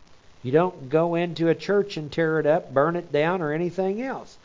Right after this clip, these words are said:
It's not the way to do it. It's, that's to, that's to relegate it to uselessness or common. It is supposed to be sacred. It's that we can share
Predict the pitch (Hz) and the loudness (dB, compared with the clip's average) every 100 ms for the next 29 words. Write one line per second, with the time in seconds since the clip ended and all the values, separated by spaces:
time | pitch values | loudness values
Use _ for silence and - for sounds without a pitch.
0 | - - - 151 156 165 165 165 160 160 | -20 -8 0 0 2 0 0 0 2 2
1 | 156 196 156 123 117 - 139 135 - 147 | 2 4 4 2 0 0 0 0 -4 0
2 | 139 123 - - - 135 - 127 117 - | 0 0 -6 -10 -4 -4 -2 -4 -6 -12
3 | - 120 147 165 131 123 120 131 - - | -2 2 4 4 2 0 0 -2 -4 -4
4 | 135 127 123 - - 127 165 165 135 127 | 0 2 0 -4 -4 2 2 0 -4 -4
5 | - 127 131 - - - - 127 - - | -4 -4 -4 -4 -14 -20 -6 -4 -4 -6
6 | 156 156 117 92 - - _ - - - | -2 -2 -2 -8 -14 -20 _ -20 -20 -20
7 | - - - - 127 120 - - 180 175 | -20 -20 -10 -2 0 -2 -4 2 2 2
8 | 135 123 120 131 131 - - - 208 202 | -4 -2 -2 -4 -8 -18 -20 -4 -2 0
9 | 139 123 127 123 143 135 175 185 147 - | -2 -2 -2 0 0 4 2 2 0 0
10 | 165 160 | 2 2